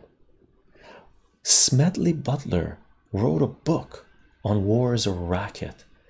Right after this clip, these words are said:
telling people, and he wrote that book in the nineteen thirties, right? The most decorated Marine in U S history forever until, like, ten years ago, right? I think they,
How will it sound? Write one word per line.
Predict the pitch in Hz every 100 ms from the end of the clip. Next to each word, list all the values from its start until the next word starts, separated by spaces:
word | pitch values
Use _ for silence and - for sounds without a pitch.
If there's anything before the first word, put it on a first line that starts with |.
| _ - - - _ _ _ -
telling | - 180 196 139
people, | - 95 - 92
and | 117 -
he | 147
wrote | 170 147 139
that | 113
book | - 120
in | 95
the |
nineteen | 98 110 90
thirties, | - - 92 92 85 76 -
right? | 92 107 - -
The | 110
most | 113 113 -
decorated | 254 - 147 135 113
Marine | 104 107 101 92
in | 90
U | 107 107
S | 110 -
history | - - - 80 - - - - _ _ _ _ _ - _ _
forever | - - 98 92 - - _ - 120 104 87
until, | 87 107 87
like, | 85 78 -
ten | - 87
years | 85 76
ago, | - - -
right? | - 143 - - - - -
I | 117
think | 131 104
they, | 101